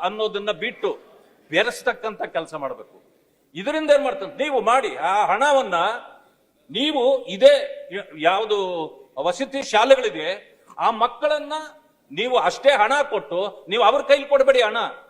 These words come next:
ನೀವು ಬೇರೆ ಆ ವಸ-, ವಸತಿ ಶಾಲೆಗಳಿಗೆ ಅವರನ್ನ ಸೇರಿಸ್ತಕ್ಕಂಥ ಕೆಲಸ ಮಾಡಿ, ಆ ಹಣವನ್ನ ಅವ್ರಿಗೆ ಖರ್ಚು ಮಾಡಿ,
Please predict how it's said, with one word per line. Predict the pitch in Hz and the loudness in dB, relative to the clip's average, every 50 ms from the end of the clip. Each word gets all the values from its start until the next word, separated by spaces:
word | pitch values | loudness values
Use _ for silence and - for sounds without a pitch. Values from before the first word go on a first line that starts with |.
| - _ _ _ _ _ _ _ _ _ _ _ _ _ 127 151 | -20 _ _ _ _ _ _ _ _ _ _ _ _ _ -4 0
ನೀವು | 220 269 277 262 - 180 | 2 2 2 2 4 6
ಬೇರೆ | 220 277 285 294 294 - - - - - - - - - - - _ _ _ _ _ _ _ _ _ _ _ _ _ _ _ _ - 180 | 6 6 6 6 2 2 0 -4 -12 -16 -18 -20 -20 -20 -20 -20 _ _ _ _ _ _ _ _ _ _ _ _ _ _ _ _ -4 -2
ಆ | 190 202 | 0 0
ವಸ-, | 233 220 226 247 185 170 | 0 0 -2 -2 -2 -2
ವಸತಿ | 202 202 - 214 - 320 269 - 240 | -2 -4 -4 -8 -10 -10 -4 -2 0
ಶಾಲೆಗಳಿಗೆ | 220 208 202 175 165 151 139 151 160 175 180 - - - - _ - 123 147 | 0 0 0 -2 -4 -6 -4 -4 -4 -4 -4 -8 -12 -20 -20 _ -8 -4 -2
ಅವರನ್ನ | 175 190 180 175 190 220 - - | -2 -2 -4 -6 -6 -8 -10 -8
ಸೇರಿಸ್ತಕ್ಕಂಥ | - 165 196 233 226 - - - - 165 - - 156 143 143 143 - | -2 -2 0 0 -2 -4 -8 -8 -8 -6 -6 -6 -8 -8 -10 -10 -10
ಕೆಲಸ | 151 131 - - 131 120 | -10 -10 -10 -10 -10 -10
ಮಾಡಿ, | 127 131 180 233 - - _ _ _ _ - - 143 | -10 -10 -10 -12 -14 -16 _ _ _ _ -8 -6 -4
ಆ | 135 120 | -2 -2
ಹಣವನ್ನ | 135 160 208 226 196 151 139 175 202 - - 147 | -2 -2 -2 -4 -6 -6 -8 -10 -10 -8 -8 -8
ಅವ್ರಿಗೆ | 170 165 165 165 - | -8 -8 -10 -10 -8
ಖರ್ಚು | 233 233 - - 220 | -8 -8 -8 -8 -10
ಮಾಡಿ, | 247 240 214 | -10 -8 -8